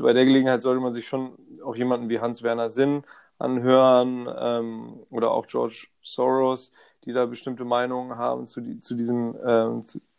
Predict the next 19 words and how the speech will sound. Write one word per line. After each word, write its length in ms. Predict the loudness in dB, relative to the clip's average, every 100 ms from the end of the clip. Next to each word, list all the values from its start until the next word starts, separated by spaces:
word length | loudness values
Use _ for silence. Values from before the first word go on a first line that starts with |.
| _
zu 140 | -10 -8
diesem, 200 | -8 -10 -8
ja, 160 | -8 -8 -4
man 80 | 2
kann's 220 | 2 4
durchaus 340 | 4 4 2
Geldexperiment 960 | 4 4 4 0 -2 0 4 4 4 2
nennen, 320 | 4 4 4
weil 160 | 4 4
auch 280 | 4 4 2
die 280 | -4 -6 -8 _ _ -14
Experten, 800 | -12 -2 4 4 4 -2 -4 -6
äh, 840 | -8 -6 -6 -6 -8 -8 -10 -12 -16 -6
in 120 | 0
den 120 | 2
Notenbanken 840 | 2 2 0 2 2 0 -8 -12 -12 _ _ _ _
haben 400 | 4 4 2 -2
solch 520 | 0 2 2 -2 -6
eine 480 | -4 -4 -4 -6